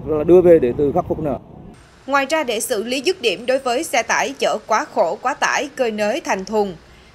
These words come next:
Speaker 2: bên cạnh công tác tuần tra, xử lý, Phòng Cảnh sát Giao thông đã gặp gỡ, đề nghị các đầu bến, bãi, mỏ trên địa bàn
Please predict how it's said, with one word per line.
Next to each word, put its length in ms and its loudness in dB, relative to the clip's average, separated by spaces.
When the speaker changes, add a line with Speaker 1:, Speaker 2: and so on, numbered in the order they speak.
Speaker 2:
bên 160 0
cạnh 300 -2
công 200 -2
tác 240 -4
tuần 200 -2
tra, 340 0
xử 220 -6
lý, 360 -2
Phòng 280 0
Cảnh 200 -6
sát 300 -2
Giao 140 2
thông 260 -4
đã 140 -2
gặp 260 -4
gỡ, 340 0
đề 160 0
nghị 220 -4
các 280 -4
đầu 200 0
bến, 380 -2
bãi, 320 -2
mỏ 440 -2
trên 140 -2
địa 140 -4
bàn 360 -2